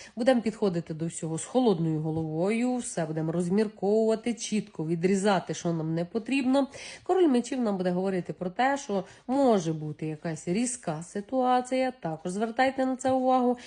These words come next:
Карта може говорити нам про те, що це будете ви. Тобто будете різкі, холодні, помірковані, не будете піддаватись емоціям, а будете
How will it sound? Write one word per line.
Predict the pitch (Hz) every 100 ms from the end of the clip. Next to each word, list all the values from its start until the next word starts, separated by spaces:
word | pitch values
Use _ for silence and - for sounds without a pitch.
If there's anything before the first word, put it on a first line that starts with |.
| - _ _ _
Карта | 214 208 -
може | 277 180 160
говорити | 160 196 196
нам | 170 170
про | 175
те, | 247
що | 247
це | -
будете | 160 165 175 175
ви. | 160 175 151 - _ _
Тобто | - - 175
будете | 165 190 185 -
різкі, | 165 214 277 - 277 254 302
холодні, | - 196 175 170 175 254
помірковані, | 214 175 175 165 - 160 170 240 302 302 - -
не | 185 214 247 330
будете | 247 170 156 156
піддаватись | 170 156 165 160 156 151
емоціям, | 165 180 254 277 311 190
а |
будете | 160 160 208 - 302